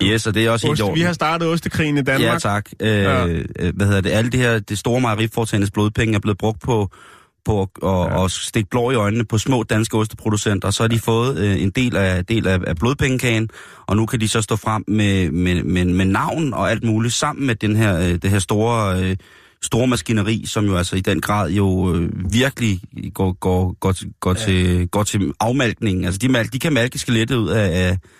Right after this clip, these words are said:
Speaker 1: af
Speaker 2: Af selv den magerste ko.
Speaker 1: Lige præcis.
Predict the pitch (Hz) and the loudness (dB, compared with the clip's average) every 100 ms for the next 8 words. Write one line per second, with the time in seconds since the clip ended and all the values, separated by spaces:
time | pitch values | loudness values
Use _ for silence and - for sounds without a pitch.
0 | _ _ _ _ - 95 90 87 82 90 | _ _ _ _ -2 0 2 2 0 0
1 | 113 110 117 117 120 110 117 - - 113 | -2 0 0 0 0 2 0 -2 -2 -2
2 | 104 135 120 110 110 113 | 0 0 0 0 0 -2